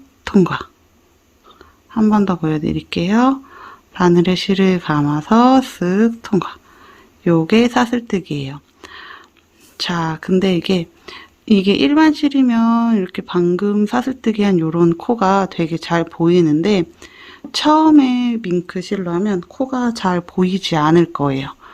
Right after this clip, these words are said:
그래서 처음에 했던 여기 사슬코 있죠. 그러니까 우선 풀어서, 자, 다시 처음부터 보여드리면,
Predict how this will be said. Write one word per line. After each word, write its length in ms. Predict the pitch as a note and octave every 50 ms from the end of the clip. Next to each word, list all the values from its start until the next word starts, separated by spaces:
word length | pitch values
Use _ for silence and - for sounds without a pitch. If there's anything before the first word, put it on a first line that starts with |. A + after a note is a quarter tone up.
| - - - - - _ _
그래서 300 | - F3+ E3+ - F3 F#3 -
처음에 460 | - - - D4 D4 D4 D4 C#4+ C#4+ C4+
했던 420 | C#4+ C#4 C4+ - - A3+ G3+ F#3
여기 240 | F3 E3+ E3 F3+ F#3
사슬코 520 | - - B3+ B3+ - C#4 C4 C4+ - - D#3
있죠. 280 | - _ - - - - _ _ _ - - - - - - _ - - _
그러니까 760 | - - F#3 F3+ F3 F3 - _ - B3 B3+ C4 C4+ C#4 C#4+ C#4 - - _ _ _ - -
우선 240 | F3+ - F#3+ F#3+
풀어서, 600 | F#3+ - - - A#3 A#3 A3+ A#3 C4+ C#4 D4 D4 - _ _ _ _ _ _ _ - - - - - -
자, 320 | - - F3+ E3+ E3+ E3+ E3
다시 240 | - F3+ E3 - -
처음부터 760 | - - D4 C#4+ C#4 C#4 C4+ C4+ - - G3 G3 G#3+ A#3+ A#3+ A#3+ _
보여드리면, 1080 | - E3+ F3 F3+ F#3 F3 F3+ E3 E3 E3+ E3 E3+ F#3+ G#3+ A#3+ B3+ C4 C4+ C#4+ C#4+ D4 D4